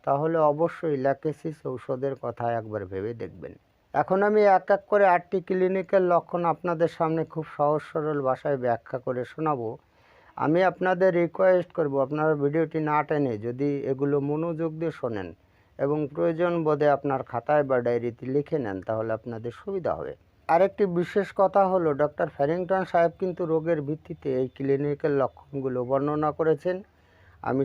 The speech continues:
সেগুলো আপনাদের খুব সহজ সরল ভাষায় ব্যাখ্যা করে শোনাচ্ছি, আপনারা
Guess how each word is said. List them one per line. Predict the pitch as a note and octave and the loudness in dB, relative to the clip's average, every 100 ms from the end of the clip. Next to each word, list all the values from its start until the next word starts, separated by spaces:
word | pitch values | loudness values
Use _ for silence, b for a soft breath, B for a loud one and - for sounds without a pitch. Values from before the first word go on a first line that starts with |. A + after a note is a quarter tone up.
| - | 0
সেগুলো | D3+ C#3+ D3 C#3+ | 0 2 2 2
আপনাদের | C3 C#3 B2+ C3 A#2 | 2 -4 -4 -6 -6
খুব | C#3 - | -14 -4
সহজ | D3+ D#3 - | 2 2 0
সরল | F3 D#3+ D#3 C#3 | 0 2 2 0
ভাষায় | C#3 C#3 C#3+ | 0 -2 0
ব্যাখ্যা | C3+ C3 - B2+ | -2 -2 -10 -8
করে | B2+ A#2+ | -6 -6
শোনাচ্ছি, | - D3+ D3+ - - D3+ | -4 -4 -4 -6 -6 -6
আপনারা | - C3 | -6 -12